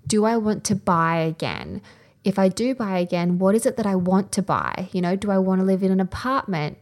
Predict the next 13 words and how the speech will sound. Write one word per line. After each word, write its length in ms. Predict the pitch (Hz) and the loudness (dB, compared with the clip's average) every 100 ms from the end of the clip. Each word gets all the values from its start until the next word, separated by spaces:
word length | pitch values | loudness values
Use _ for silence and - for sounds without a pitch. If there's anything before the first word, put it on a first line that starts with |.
| - | -6
and 180 | 175 170 | -2 0
not 160 | 170 - | 0 -2
have 220 | 185 - | -8 -4
to 80 | 190 | 0
worry 160 | 185 | 2
about 260 | 185 196 - | 2 0 0
maintenance? 500 | 262 311 190 139 - | -4 -2 -4 -4 -4
But 140 | 175 | -2
then 160 | 175 175 | 0 2
there's 180 | 185 196 | 0 -2
Body 300 | - 262 294 | -2 -2 -4
Corp 380 | - 180 165 | -2 -2 -4
fees. 520 | - 165 151 147 160 | -4 -4 -2 -4 -6